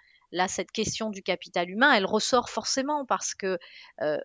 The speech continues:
on ne peut arriver à se restructurer, même sur un temps court, euh, ou plus ou moins court, qui est-, qui était le confinement. Euh, cette adaptation,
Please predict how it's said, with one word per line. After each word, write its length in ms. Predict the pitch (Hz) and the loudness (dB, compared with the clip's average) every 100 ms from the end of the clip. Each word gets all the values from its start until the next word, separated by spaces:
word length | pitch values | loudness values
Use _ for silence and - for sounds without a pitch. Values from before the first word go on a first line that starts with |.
| _ | _
on 160 | 240 254 | 2 2
ne 60 | |
peut 220 | 233 277 247 | 0 6 6
arriver 580 | 214 226 214 240 240 | 6 2 0 2 4
à 100 | 190 | 2
se 140 | - 190 | 0 -4
restructurer, 800 | 190 190 - 214 - 214 214 214 | -4 -6 -10 -10 -4 0 2 2
même 220 | 214 226 | 0 -2
sur 260 | - 214 190 | -2 -4 -4
un 80 | 196 | -4
temps 220 | 190 185 | -4 -6
court, 440 | - 233 233 185 - - - - 160 | -6 -4 -4 -4 -8 -18 -20 -8 -4
euh, 320 | 165 160 160 | -2 -2 -2
ou 120 | 165 - 170 151 | -6 -14 -18 -16
plus 220 | - 185 | -14 -10
ou 80 | 190 | -6
moins 220 | 196 214 | 0 0
court, 480 | 214 - 226 202 151 - - | 0 -6 -4 -2 -4 -8 -10
qui 100 | 175 | -10
est-, 120 | - | -8
qui 60 | 214 | -10
était 140 | - | -8
le 60 | 175 | -10
confinement. 680 | - 185 - 208 233 330 339 - - - | -10 -8 -6 -2 -2 -2 -6 -16 -20 -8
Euh, 180 | 160 160 | -2 -2
cette 260 | 160 202 - | -2 -2 2
adaptation, 840 | 202 196 - 202 - - 311 269 | 4 2 2 0 0 -2 -2 -2